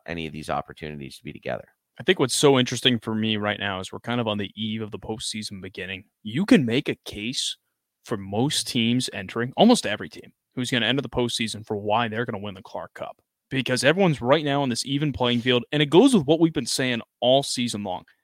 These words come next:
Speaker 2: Anyone in this team can, in this league can win on any given night.
Speaker 1: Oh, without question. I mean, the, it's, it's the best junior league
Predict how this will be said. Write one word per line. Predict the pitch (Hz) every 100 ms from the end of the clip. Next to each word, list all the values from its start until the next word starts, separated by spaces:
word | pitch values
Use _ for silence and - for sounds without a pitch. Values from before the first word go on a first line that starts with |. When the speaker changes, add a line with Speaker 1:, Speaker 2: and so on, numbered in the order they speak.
| _ _
Speaker 2:
Anyone | 151 170 185 180
in | 156
this | 147 -
team | 143 131
can, | 127 120
in | 156
this | 160 -
league | 143 135 123
can | 123 113
win | 123 127 131
on | 107 98
any | 113 113
given | 110 101 82
night. | 82 - _ _ _
Speaker 1:
Oh, | 156
without | 85 - 76
question. | - 65 - - _ -
I | 73
mean, | 73 73
the, | 76 71 - _ _ _ _ -
it's, | 80 - - -
it's | 78 -
the | 78
best | 76 76
junior | - 80 80 71
league | 71 71